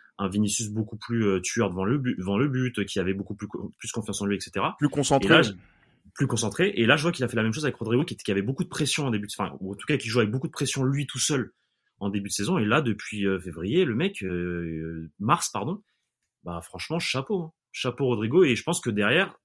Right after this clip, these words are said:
Speaker 1: il y a le travail d'Ancelotti, encore une fois, parce qu'il a, il a ce truc de savoir parler aux jeunes, aux joueurs. Tu sais, c'est un ancien joueur, donc il sait comment, il sait comment ça
Speaker 2: Normal.
Speaker 1: marche, tu vois.
Speaker 2: Et,
Speaker 1: Et on
Speaker 2: et
Speaker 1: l'a vu avec Vinicius, et je pense qu'il, il a
Speaker 2: Ouais.
Speaker 1: fait la même chose avec Rodrigo,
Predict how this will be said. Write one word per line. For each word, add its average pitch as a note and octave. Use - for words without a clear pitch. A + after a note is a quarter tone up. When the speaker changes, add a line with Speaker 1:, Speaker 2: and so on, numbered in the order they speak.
Speaker 1:
il G2
y A#2+
a C#3
le D3+
travail C#3+
d'Ancelotti, D3
encore G#2+
une C3
fois, C#3
parce -
qu'il G#2
a, B2
il A#2
a C3
ce -
truc D3
de A2
savoir A2
parler G#2+
aux A2
jeunes, G#2
aux G2
joueurs. F#2+
Tu D3+
sais, C3+
c'est C3
un A2+
ancien C3
joueur, D3
donc G#2+
il A2+
sait C3
comment, A#2+
il A2+
sait -
comment C3
ça G#2+
Speaker 2:
Normal. B2
Speaker 1:
marche, F#2+
tu F2
vois. G#2
Speaker 2:
Et, A#2
Speaker 1:
Et A2
on A#2
Speaker 2:
et C3
Speaker 1:
l'a C#3+
vu D3+
avec C3
Vinicius, C#3
et D3
je -
pense F3+
qu'il, -
il -
a C3+
Speaker 2:
Ouais. F3
Speaker 1:
fait D#3
la D3
même D#3
chose D#3+
avec C3+
Rodrigo, C3+